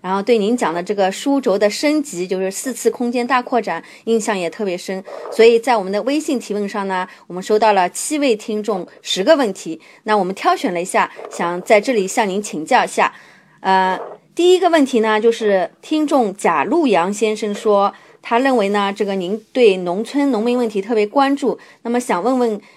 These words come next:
江老师，您是怎么看待目前我们农村所呈现的一种文化断裂和精神断裂的状况的？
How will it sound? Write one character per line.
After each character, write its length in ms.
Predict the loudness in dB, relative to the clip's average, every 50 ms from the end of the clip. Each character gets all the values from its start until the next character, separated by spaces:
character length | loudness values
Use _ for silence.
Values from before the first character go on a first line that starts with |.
| _ _
江 200 | -2 0 2 2
老 160 | 2 0 0
师， 180 | -2 -2 -2 -2
您 240 | 0 -2 -2 -4 -4
是 240 | -4 -4 -6 -4
怎 160 | -4 -4 -6 -6
么 80 | -6
看 240 | -6 -6 -4 -2 0
待 260 | 0 2 0 0 -2 -6 -12 _
目 240 | -2 0 2 2 0
前 260 | -2 -4 -6 -6 -4
我 60 | -6
们 160 | -6 -6 -6
农 180 | -6 -6 -8 -8
村 200 | -6 -4 -6 -4
所 180 | -4 -4 -4 -4
呈 180 | -4 -8 -6
现 140 | -4 -2 -2
的 80 | -2 -2
一 80 | -2
种 160 | -4 -4 -4
文 160 | -6 -6 -8 -4
化 200 | -2 -2 -2 0
断 240 | 0 -2 -2 -2 -2
裂 120 | -4 -6
和 160 | -6 -8 -8
精 220 | -6 -6 -4 -6 -4
神 180 | -6 -8 -6
断 180 | -4 -2 -2 -2
裂 120 | -2 -4
的 80 | -6 -6
状 260 | -4 -2 -2 -2 -4
况 280 | -6 -8 -8 -6 -6 -6
的？ 160 | -6 -8